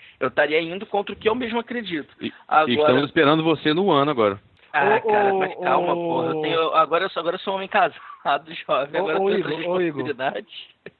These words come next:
Speaker 3: Essa, essa resposta aí, que, essa pergunta que me falou, ele é, é respondido pelo aquilo que você concordou comigo.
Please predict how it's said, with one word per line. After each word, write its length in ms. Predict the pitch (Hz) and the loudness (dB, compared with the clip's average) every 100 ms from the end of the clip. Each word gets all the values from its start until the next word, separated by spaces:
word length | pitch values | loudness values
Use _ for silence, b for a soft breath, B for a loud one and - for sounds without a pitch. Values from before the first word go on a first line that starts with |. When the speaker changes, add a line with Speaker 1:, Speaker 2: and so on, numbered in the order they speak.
| _ _ - | _ _ -6
Speaker 3:
Essa, 280 | 185 - 180 | -4 -4 -4
essa 300 | 185 - 226 | -4 0 0
resposta 640 | 214 196 - 185 180 - | 0 -2 -4 -4 -2 -4
aí, 140 | 160 160 | -6 -6
que, 160 | 175 | -10
essa 180 | 156 143 | -10 -8
pergunta 400 | 170 175 160 151 | -6 -6 -6 -10
que 60 | 147 | -12
me 160 | 143 | -14
falou, 420 | 131 120 147 180 - b b b _ | -10 -8 -6 -6 -8 b b b _
ele 160 | 165 175 | -8 -6
é, 380 | 170 180 180 165 | -6 -4 -4 0
é 40 | |
respondido 440 | 180 190 196 196 190 | 0 -2 -6 -8 -4
pelo 180 | 196 | -4
aquilo 160 | 180 233 | -2 -4
que 80 | 247 | -4
você 260 | 226 - | -6 -2
concordou 480 | 214 220 214 202 202 | -2 -2 0 0 -2
comigo. 440 | 196 233 175 151 | -4 -2 -2 -2